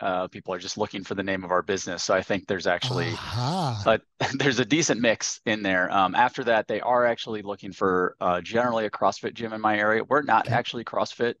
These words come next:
Speaker 1: um, but we come from CrossFit roots.
Speaker 2: Mm-hmm.
Speaker 1: Um, so that's a big hit. Um, but then a lot of them are just looking for gyms near me in, in Google local search, with I th-, which I think is where I'm performing, um, really well due to those
Speaker 2: Okay.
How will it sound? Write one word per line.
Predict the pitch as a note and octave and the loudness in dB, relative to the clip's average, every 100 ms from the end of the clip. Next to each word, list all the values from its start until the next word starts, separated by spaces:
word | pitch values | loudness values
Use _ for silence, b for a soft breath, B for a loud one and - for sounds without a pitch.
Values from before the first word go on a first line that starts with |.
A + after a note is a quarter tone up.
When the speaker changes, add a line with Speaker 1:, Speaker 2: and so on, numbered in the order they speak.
| - | -4
Speaker 1:
um, | F#2 F2+ | -4 0
but | F2+ F#2 | -2 -2
we | G2 - B B _ | -6 -12 B B _
come | - G2+ | -4 -4
from | F#2 | -10
CrossFit | F2 G#2 G2 - - | 2 2 4 -2 -2
roots. | A#2+ - - - B B _ | -2 -2 -8 -8 B B _
Speaker 2:
Mm-hmm. | A#2 | 0
Speaker 1:
Um, | G2 F2 | 2 2
so | G2+ | 2
that's | G2 - | 2 2
a | F#2+ | -2
big | G2+ | -2
hit. | F2+ G#2 A#2+ _ B B B | 0 0 0 _ B B B
Um, | - G2 G2 F#2+ | 2 4 4 4
but | - | 2
then | D3 C#3+ | 4 6
a | B2 | 6
lot | B2+ B2+ | 8 6
of | D3+ | 4
them | D3 | 0
are | C3+ | -2
just | C3 | -4
looking | G#2 A#2+ C3+ | -6 -6 -6
for | A2 A#2 | 0 0
gyms | G2+ A2 A#2 G#2 | 2 -4 -4 -8
near | G#2 G#2 | -4 -2
me | G2 G#2 G2 G2 | -2 -4 -4 -4
in, | F#2+ F#2 F2+ - | -6 -8 -12 -6
in | F#2 E2+ | -4 -4
Google | E2 G2 G2 F2 | -6 -2 -2 0
local | F#2 - F#2 | -2 -2 -6
search, | - E2 - | -4 -6 -6
with | F2+ | -4
I | F2 F2 | -4 -4
th-, | - _ | -10 _
which | F#2 - | -10 -4
I | E2+ | -4
think | F#2+ | -6
is | E2+ | -10
where | F2 E2 | -4 -2
I'm | D#2+ | -2
performing, | F2 - E2+ D#2+ D#2+ D#2+ E2+ - | -6 -8 -8 -8 -10 -14 -16 -6
um, | F#2+ G1+ D#2 D#2 - _ _ - | -2 0 -2 -6 -18 _ _ -8
really | F#2 E2 | -4 -2
well | E2 D#2 D2+ D#2 _ _ | 0 0 2 -4 _ _
due | G2 | -8
to | F2 | -4
those | F2 E2 | -4 -2
Speaker 2:
Okay. | B2+ | -2